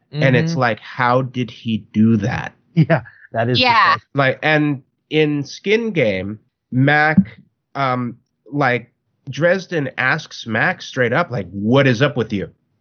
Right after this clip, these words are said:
Speaker 3: Yeah.
Speaker 1: Oh, no, it wasn't Skin Game. It's Cold Days.
Speaker 2: Yeah,
Speaker 1: Cold
Speaker 2: Cold
Speaker 1: Days.
Speaker 2: Days.
Speaker 1: He asks him exactly, "What is up with you?" And he's like, "I'm out." That's all he'll say is,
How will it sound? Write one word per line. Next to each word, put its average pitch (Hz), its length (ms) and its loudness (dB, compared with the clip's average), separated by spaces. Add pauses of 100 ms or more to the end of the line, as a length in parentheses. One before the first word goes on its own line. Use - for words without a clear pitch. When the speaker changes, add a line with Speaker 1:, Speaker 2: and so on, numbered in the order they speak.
(120)
Speaker 3:
Yeah. 185 280 -4 (160)
Speaker 1:
Oh, 156 200 4
no, 156 220 4
it 131 60 -4
wasn't 156 260 -4
Skin 123 160 -8
Game. 107 180 -2
It's 95 100 -14
Cold 208 320 2
Days. - 500 -8
Speaker 2:
Yeah, 120 420 0 (120)
Speaker 1:
Cold 202 260 2
Speaker 2:
Cold - 60 -4
Speaker 1:
Days. 120 80 2
Speaker 2:
Days. 107 180 -4
Speaker 1:
He 143 100 0
asks 139 200 0
him 139 100 2
exactly, 131 360 -2
"What 160 260 2
is 143 140 2
up - 220 -2
with 131 140 0
you?" 101 120 0
And 95 80 -2
he's 127 180 0
like, 113 240 2
"I'm 135 200 2
out." 110 280 -2 (240)
That's 143 220 -2
all 151 300 2
he'll 147 180 0
say 123 400 -4 (120)
is, 123 200 0